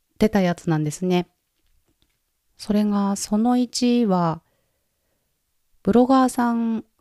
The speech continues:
にKindle本を出版してもらおうみたいな、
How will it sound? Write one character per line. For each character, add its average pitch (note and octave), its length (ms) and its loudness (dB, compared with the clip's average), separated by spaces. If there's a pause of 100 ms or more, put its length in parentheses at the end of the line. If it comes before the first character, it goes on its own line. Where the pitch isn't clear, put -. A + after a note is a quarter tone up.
に C#4 300 2 (160)
Kindle F#3+ 520 -2 (220)
本 F3+ 240 2
を - 300 0 (140)
出 - 260 -8
版 F#3 240 -2
し - 60 -10
て F#3+ 100 -2
も F3+ 140 0
ら F#3 100 0
お F3+ 100 0
う E3 40 0
み E3 100 -2
た D#3 160 -6
い D#3 80 -4
な、 E3 220 -2